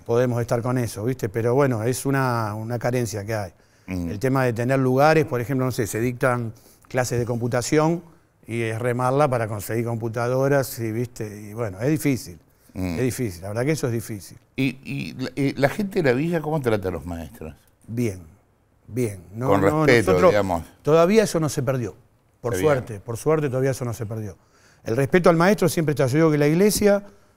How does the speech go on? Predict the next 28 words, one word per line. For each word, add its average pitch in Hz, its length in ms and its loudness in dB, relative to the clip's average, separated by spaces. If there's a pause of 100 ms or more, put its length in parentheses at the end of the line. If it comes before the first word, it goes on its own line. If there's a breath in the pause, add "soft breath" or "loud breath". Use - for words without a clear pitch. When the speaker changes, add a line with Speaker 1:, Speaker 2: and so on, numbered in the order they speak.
(140)
Speaker 1:
te 131 80 -2
digo 151 140 6
la 143 100 4
iglesia 151 320 4
porque 123 200 2
yo 135 180 0
tengo 127 200 2
mucho 143 320 2
contacto 131 320 0
Speaker 2:
Sí, 123 60 2
Speaker 1:
con 131 80 4
la 135 60 2
Speaker 2:
sí. 139 40 2
Speaker 1:
iglesia, 151 400 2 (380 loud breath)
y 131 140 0
la 135 80 4
escuela 190 380 6
todavía 143 300 4
son 143 220 0
las 139 80 0
dos 151 140 2
instituciones 147 560 0
que 165 420 0 (260)
tienen 143 300 0
ciertos 143 440 0
presti-, 110 460 -8
cierto 139 280 -2
prestigio. 107 480 -12